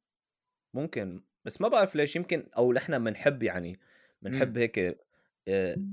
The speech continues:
Speaker 1: يعني الكالتشر تبعنا، عرفت شلون؟ منحب
Speaker 2: إيه.
Speaker 1: بلدنا.
Speaker 2: من-، منحب
Speaker 1: بتحس إنه، آه، نسواننا، يعني، ما في مثلهم هيك بيفهموا عليك، عرفت
Speaker 2: صحيح،
Speaker 1: شلون؟
Speaker 2: صحيح، صحيح.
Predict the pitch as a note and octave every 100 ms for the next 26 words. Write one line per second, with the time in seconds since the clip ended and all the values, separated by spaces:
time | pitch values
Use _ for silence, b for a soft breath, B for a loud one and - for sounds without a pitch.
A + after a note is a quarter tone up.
0 | G2 F#2 F#2 F2 F2 F2 F2 C#2 G2 B2+
1 | B2 - F#2 A2 G2+ F#2+ E2 F2 - -
2 | G2 F#2+ - A2+ D3 C#3+ G2+ G2 F#2 F#2
3 | F2+ F2+ - A#2 A2 A#2 A#2+ B2+ B2+ A2+
4 | A#2 A2+ G#2 - _ _ _ F#2 F#2+ -
5 | G#2+ G#2+ - B2 C3+ B2 G2 F#2+ G#2 A#2
6 | A#2+ A#2 - G#2 F#2+ G2 G2 E2+ A2 -
7 | B2 G#2+ F2+ G2+ A2 - E2+ - A2 A2
8 | C3+ A#2 B2+ A2 A2 A#2+ G#2 _ G2 F#2+
9 | G2+